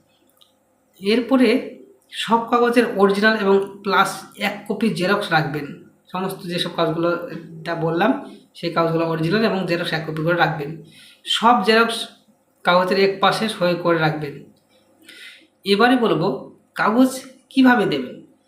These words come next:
তাড়াহুড়ো করবেন না, চেঁচাবেন না এবং ভয় পাবেন না। ধীরে ধীরে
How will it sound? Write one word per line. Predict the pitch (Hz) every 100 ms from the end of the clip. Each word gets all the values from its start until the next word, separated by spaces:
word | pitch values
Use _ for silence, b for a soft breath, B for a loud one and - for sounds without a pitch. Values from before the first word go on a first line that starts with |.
| _ _ _
তাড়াহুড়ো | - 170 220 220 254
করবেন | 254 180 180 180
না, | 190 156 - - - _ _ _ _ _ _ _ _ _ _ -
চেঁচাবেন | 196 196 240 214 190
না | 156 151 180 - - - 151 156
এবং | 165 175 170
ভয় | 156 - 202 208
পাবেন | 160 151
না। | 135 131 - _ _ _ _ _ _ _ _ _ _ _ _ _
ধীরে | 135 208 262
ধীরে | 254 254